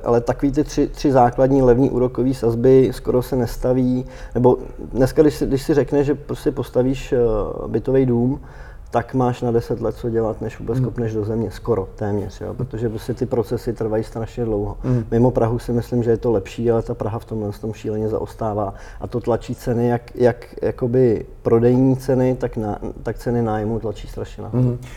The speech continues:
Speaker 2: Eh, když se teďka podívám na tu vaši práci, zdaleka ne každý asi úplně ví přesně, jak, eh, na základě čeho vy jste odměňováni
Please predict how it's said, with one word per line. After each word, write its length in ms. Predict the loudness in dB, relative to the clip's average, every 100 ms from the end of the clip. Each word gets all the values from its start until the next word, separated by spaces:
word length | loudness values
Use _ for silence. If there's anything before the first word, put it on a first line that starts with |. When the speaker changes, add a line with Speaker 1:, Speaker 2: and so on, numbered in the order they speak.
| -16 -16 -16 -18 -18 -18 2
Speaker 2:
Eh, 460 | 6 8 8 6 2 -6 -8
když 340 | 0 0 2
se 80 | 0
teďka 240 | 2 2
podívám 680 | 2 0 0 2 2 0 -4 -6 -8 -12 -16 -14 -4
na 180 | -2 -2
tu 160 | 0
vaši 200 | -2 -2
práci, 500 | -2 0 0 0 0
zdaleka 400 | 4 6 6 2
ne 140 | -2 0
každý 300 | 0 0 -2
asi 240 | -2 -6
úplně 320 | -6 -4 -4
ví 200 | -4 -6
přesně, 540 | -6 -6 -6 -6 -4 0
jak, 340 | 0 -2 0 2 2
eh, 60 | -2 -8 -14 -4
na 160 | -2
základě 340 | 0 0 0 -2
čeho 260 | -2 -2
vy 80 | -2
jste 180 | -2 -2
odměňováni 760 | 0 -2 -4 -4 -4 -6 -8